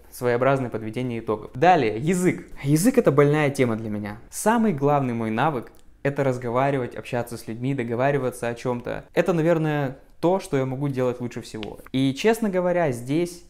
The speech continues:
я чувствую, что я лишился своего самого главного оружия, своего самого главного помощника, своего самого главного инструмента.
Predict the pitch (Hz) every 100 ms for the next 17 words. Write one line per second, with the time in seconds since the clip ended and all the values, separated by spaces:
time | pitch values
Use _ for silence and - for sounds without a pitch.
0 | - - 113 113 202 202 - 165 160 127
1 | 127 117 117 170 180 160 - 123 113 113
2 | - 170 156 135 123 131 120 110 107 117
3 | 143 151 139 131 117 113 110 147 143 120
4 | 113 110 107 107 104 120 160 - 131 113
5 | - 113 - 135 131 113 113 113 104 104
6 | 104 - 120 185 180 147